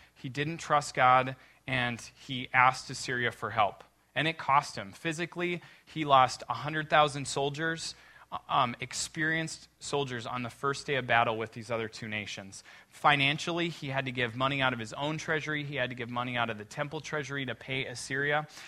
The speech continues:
And then they attacked him anyway. And then spiritually, the nation completely suffered because Ahaz, um, actually closed the temple of God and said, "Don't worship this God, worship these false gods."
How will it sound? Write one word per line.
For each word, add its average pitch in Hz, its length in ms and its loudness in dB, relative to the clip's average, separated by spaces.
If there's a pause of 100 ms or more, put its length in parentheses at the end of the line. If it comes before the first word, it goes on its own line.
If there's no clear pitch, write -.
And 143 180 0
then 139 120 -2
they 135 120 -2
attacked 127 380 0
him 123 100 -10
anyway. 165 480 -2 (260)
And 147 140 -2
then 139 120 -2
spiritually, 135 840 -4 (680)
the 135 100 -4
nation 135 400 -4
completely 143 640 -8
suffered 104 520 -8 (680)
because 143 440 -2
Ahaz, 143 600 4 (240)
um, 123 320 2 (260)
actually 147 480 4
closed 156 520 -2
the 156 80 -6
temple 135 560 -6 (180)
of 127 200 -2
God 110 400 4 (640)
and 131 100 -4
said, 131 240 -2
"Don't 139 300 0
worship 143 480 -4
this 131 220 -4
God, 98 340 0 (420)
worship 135 400 -4
these 120 240 -8
false 113 400 -2
gods." 90 500 -10